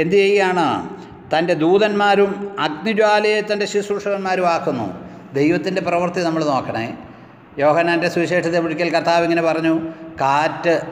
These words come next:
ഇഷ്ടമുള്ളിടത്തേക്ക് ഊതുകയാ, അതിങ്ങനെ തിരിഞ്ഞ് ഇഷ്ടമുള്ളിടത്തേക്ക് ഊ-, ഊതുകയാ." പ്രിയമുള്ളവരെ,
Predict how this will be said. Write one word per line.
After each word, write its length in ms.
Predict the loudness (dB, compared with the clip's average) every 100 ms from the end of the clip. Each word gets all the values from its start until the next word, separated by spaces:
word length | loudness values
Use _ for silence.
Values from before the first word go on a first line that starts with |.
| -4 -4
ഇഷ്ടമുള്ളിടത്തേക്ക് 1080 | -4 -14 -4 -2 0 0 0 0 0 0 2
ഊതുകയാ, 340 | 2 2 0 -2 -6 -16 -18 -20 -20 -20 -20 -6 -2
അതിങ്ങനെ 360 | 0 0 0 0 0
തിരിഞ്ഞ് 360 | 2 2 0 0 -2
ഇഷ്ടമുള്ളിടത്തേക്ക് 760 | -4 -2 0 2 0 0 -2 -2 -4 -6 -4 -2
ഊ-, 120 | 0 2
ഊതുകയാ." 380 | 2 2 0 -4 -10 -16 -18 -8 0
പ്രിയമുള്ളവരെ, 560 | 2 4 4 2 0